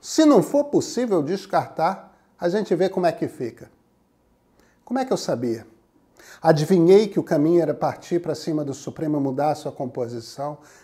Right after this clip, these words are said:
Não. Nem, aliás, foi o único a dizer a mesma coisa. Nós sabemos como o Bolsonaro vai governar. Nós sabemos o que ele vai fazer.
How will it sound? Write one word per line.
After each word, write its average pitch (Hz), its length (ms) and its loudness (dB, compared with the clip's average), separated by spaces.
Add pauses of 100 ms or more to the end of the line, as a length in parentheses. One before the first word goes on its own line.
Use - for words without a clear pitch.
(160)
Não. 165 480 4 (580)
Nem, 190 300 6
aliás, 147 800 4 (120)
foi - 220 0
o 170 100 4
único 175 600 0
a 160 80 -2
dizer 165 280 -2
a 160 40 0
mesma 156 340 -2
coisa. 123 560 -6 (100)
Nós 165 240 -2
sabemos 160 540 2
como 135 200 -2
o 120 40 -2
Bolsonaro 120 540 -2
vai 110 160 -4
governar. 110 480 -12 (600)
Nós 170 180 2
sabemos 160 640 6
o 127 60 0
que 147 120 -8
ele 131 120 -2
vai 127 140 -4
fazer. 117 460 -12